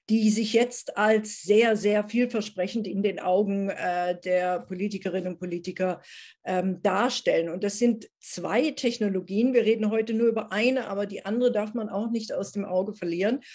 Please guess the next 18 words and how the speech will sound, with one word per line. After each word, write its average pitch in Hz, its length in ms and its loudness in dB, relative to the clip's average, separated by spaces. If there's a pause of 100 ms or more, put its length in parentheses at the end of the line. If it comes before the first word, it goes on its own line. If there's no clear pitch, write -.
(320)
Äh, 214 320 2
wir 208 240 2
sprechen 233 420 2
heute 226 300 0
über 220 300 0
die 202 300 -6 (100)
Gentechnik, 269 720 0
vor - 300 -8
allem 247 320 4
mit 226 160 -2
den 185 380 -2
neuen 254 460 2
Gentechniken, 262 800 -6
die 214 140 -2
die 190 220 -4
E-U-Kommission 202 760 -2
Genomtechniken 240 1160 -2
nennt. 233 320 0